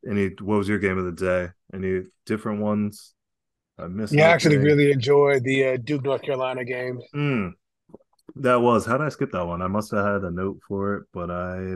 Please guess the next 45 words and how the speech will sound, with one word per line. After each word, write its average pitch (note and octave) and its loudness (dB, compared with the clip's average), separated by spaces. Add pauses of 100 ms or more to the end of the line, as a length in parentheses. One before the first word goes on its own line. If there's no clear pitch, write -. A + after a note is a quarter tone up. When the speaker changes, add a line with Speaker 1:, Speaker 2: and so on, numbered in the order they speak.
Speaker 1:
probably A2+ -2
Speaker 2:
It A#2+ -2
Speaker 1:
didn't. D#3+ 6
Speaker 2:
went F3 8
really F3 8
late. D#3+ 10
It D#3+ 8
was D3+ 6
towards D#3 6
the C#3+ 2
start D3+ 6
of C#3+ 4
the, C#3+ 0
uh, - 2
Speaker 1:
It C#3 2
was C3 -6
Speaker 2:
U D3 2
S C#3+ 2
C A#2+ 4
Speaker 1:
the A#2+ 0
Speaker 2:
Oregon C3 2
Speaker 1:
eight, - -6
Speaker 2:
game, A2+ -2
Speaker 1:
yeah, A2+ -2
it G#2+ 0
was G2+ -4
Speaker 2:
but - -10
Speaker 1:
eight A#2 0
o'clock A2+ 0
too. G2 -2 (160)
Yeah, A2+ 0
it A#2+ 2
wa-, A#2 6
it, A2 2
they A#2 4
went A2+ 2
Speaker 2:
Yeah. G#2+ 2
Speaker 1:
to A#2 4
overtime. G2 -2 (160)
I G2+ -8
saw G2+ 0
them G2 -2
battling G2 0
it F#2 -6
out. G2 0